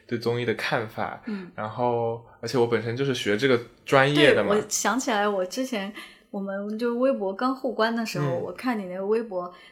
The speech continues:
Speaker 2: 整得跟个综评人一样。
Speaker 1: <laughs> 对，你那个时候就会评论说什么专业综评人又来了。
Speaker 2: <laughs> 对，对。
Speaker 1: 因为我其实是有，会有那种热情跟冲动，就是如果当我发现了一档就大家不知道的好综艺，或者是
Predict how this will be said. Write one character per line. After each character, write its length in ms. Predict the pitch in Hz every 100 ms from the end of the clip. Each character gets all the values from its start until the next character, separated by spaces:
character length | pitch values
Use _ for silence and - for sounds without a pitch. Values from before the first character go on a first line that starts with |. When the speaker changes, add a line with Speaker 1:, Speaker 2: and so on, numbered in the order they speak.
| _
Speaker 2:
整 160 | - 190
得 80 | 196
跟 200 | 226 247
个 120 | 254
综 260 | 247 285 302
评 180 | - 190
人 140 | 185 -
一 420 | 214 - - 277
样。 100 | - - - 247
Speaker 1:
<laughs> 440 | 262 - 294 - -
对， 140 | 214
你 60 | 175
那 100 | 165
个 60 | 202
时 80 |
候 60 | 175
就 140 | 180
会 120 | 208 185 - 233 -
评 200 | 139 147
论 180 | 170 143
说 180 | 151
什 140 | 156 117
么 100 | 120 - - _
专 220 | 151 156
业 160 | 156 113
综 200 | 131 147
评 200 | - -
人 260 | - -
又 60 | -
来 100 | 160 - 147 -
了。 80 | 170
Speaker 2:
<laughs> 0 |
对， 140 | 349
对。 160 | 311 262 - _ _
Speaker 1:
因 120 | 180
为 60 | 214
我 180 | 160 120
其 220 | - 139
实 100 | 156
是 140 | 156
有， 100 | 160
会 200 | 123 160
有 100 | 131
那 140 | 135 135
种 160 | 110 110 _
热 220 | - 165 123
情 240 | - 113
跟 140 | 120
冲 220 | 123 135 131
动， 100 | 123
就 100 | 120
是 240 | 131 104 104
如 160 | 120
果 140 | 120 113
当 200 | 127 135
我 140 | 117
发 180 | - 120
现 220 | - 127
了 80 | 110
一 80 | 117
档 240 | 107 95
就 100 | 107
大 160 | 104 110
家 200 | 107 104
不 260 | - 117
知 140 | 104 104
道 120 | 98
的 80 | 95
好 220 | - 95
综 260 | - 101
艺， 120 | 104 82
或 120 | 117
者 140 | 104
是 240 | 98 107